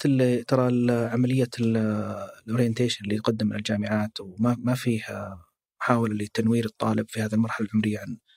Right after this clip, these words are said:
معنى تخصصه. كان فيه، يعني، اختيارات اللي معروفة دائمًا، كل واحد يتخرج من العالي يقول له: "تدرس طب ولا هندسة ولا حاسب ولا"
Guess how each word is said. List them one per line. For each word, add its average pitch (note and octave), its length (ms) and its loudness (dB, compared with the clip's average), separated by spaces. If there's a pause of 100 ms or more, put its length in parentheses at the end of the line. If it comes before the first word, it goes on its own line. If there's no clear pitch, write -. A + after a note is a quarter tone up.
(120)
معنى A#2+ 320 2
تخصصه. - 520 -8 (640)
كان D3+ 180 4
فيه، C3 320 2
يعني، G#2+ 180 -2
اختيارات A2+ 460 0
اللي G#2 120 0
معروفة G#2+ 360 -2
دائمًا، G2+ 340 -4
كل - 80 -4
واحد - 280 -2
يتخرج - 380 -10 (280)
من G#2 240 -2
العالي G#2+ 320 -2
يقول - 220 -6
له: - 60 -14
"تدرس - 280 -8
طب - 220 -4
ولا - 180 -8
هندسة - 300 -6
ولا G#2 180 -10
حاسب - 400 -10
ولا" - 220 -18